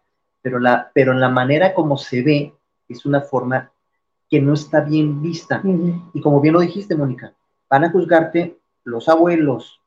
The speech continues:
Speaker 1: te van a ju-, van a juzgar los primos, l-, te van a
Speaker 2: Los
Speaker 1: juzgar los
Speaker 2: tíos.
Speaker 1: tíos,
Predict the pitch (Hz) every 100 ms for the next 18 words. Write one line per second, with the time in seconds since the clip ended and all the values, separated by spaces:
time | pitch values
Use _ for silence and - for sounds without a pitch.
0 | _ 92 113 123 139 - 143 151 160 139
1 | 147 - - 139 190 - 165 156 143 139
2 | 139 - _ _ _ _ _ 139 131 123
3 | 135 147 143 143 143 139 185 208 - 170
4 | 160 160 156 -